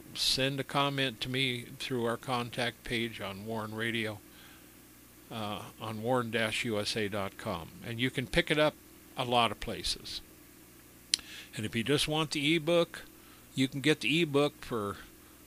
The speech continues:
uh, a good price over on Google Play.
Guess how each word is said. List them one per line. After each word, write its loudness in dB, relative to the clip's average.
uh, -6
a -6
good 0
price 4
over -2
on -4
Google 0
Play. -2